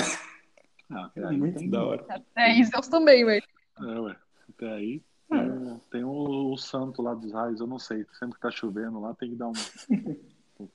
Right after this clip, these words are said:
Speaker 1: santo show.
Speaker 2: Tem o,
Speaker 1: Não
Speaker 2: tem
Speaker 1: sei.
Speaker 2: o Loki, mano. O Loki é o deus da mentira, velho.
Speaker 1: É, na verdade é trapaça, né? Mas eu, tá, vamos, vamos <laughs> pensar que... vamos pensar que é mentira.
Speaker 2: <laughs>
Speaker 1: Viu? Mas vocês têm essa,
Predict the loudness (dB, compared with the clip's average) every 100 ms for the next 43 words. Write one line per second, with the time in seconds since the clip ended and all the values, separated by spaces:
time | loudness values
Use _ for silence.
0 | _ -12 -10 -10 -4 0 4 6 6 4
1 | 4 8 10 12 10 10 4 -6 -6 -10
2 | -14 _ -6 -2 -2 -4 -8 -8 -4 -4
3 | 0 0 2 2 0 0 -2 -2 -2 -4
4 | _ _ _ _ _ _ _ _ _ _
5 | _ _ -18 -16 -16 -16 -10 -8 -6 -8
6 | -8 -10 -10 -8 -8 -8 -14 -12 -12 -14
7 | -16 -14 -14 -12 -12 -12 -16 _ _ _
8 | _ _ _ _ -8 6 6 8 6 4
9 | 0 -4 -10 -8 -10 -8 -8 0 2 2
10 | -2 -6 -2 -2 0 0 4 6 8 6
11 | 2 -2 -14 _ _ _ _ _ _ 4
12 | 6 8 6 4 0 -2 -4 -4 -6 -18
13 | _ -14 -12 -12 _ _ _ -20 _ _
14 | 4 4 2 -2 0 0 0 0 0 -2
15 | -6 -6 -6 -10